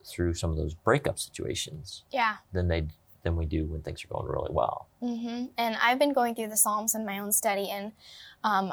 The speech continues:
Speaker 2: I came across this verse that really hit me. And as I was preparing for this conversation, I, like, thought about it again. It's Psalm one nineteen,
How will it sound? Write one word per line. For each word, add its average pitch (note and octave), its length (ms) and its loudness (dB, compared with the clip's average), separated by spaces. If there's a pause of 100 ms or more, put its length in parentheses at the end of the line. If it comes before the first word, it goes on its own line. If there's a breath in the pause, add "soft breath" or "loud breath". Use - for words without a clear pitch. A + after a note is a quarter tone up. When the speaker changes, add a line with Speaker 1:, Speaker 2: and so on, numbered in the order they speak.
(140)
Speaker 2:
I A3 140 4
came D4 240 4
across D#4+ 340 4
this B3+ 220 4
verse A3 600 6 (140)
that G#3 260 2
really A#3+ 420 2
hit A#3 280 2
me. G#3+ 300 0
And A3 320 2
as A#3 180 6
I B3+ 80 6
was A#3 140 2
preparing A3 400 0
for - 80 -4
this G#3+ 180 2
conversation, A3 720 0
I, A3 140 -2
like, - 300 -2
thought C#4 180 10
about A3 220 4
it - 100 -2
again. - 240 -2
It's A3 160 4
Psalm C4+ 340 6
one B3 220 4
nineteen, A3+ 540 0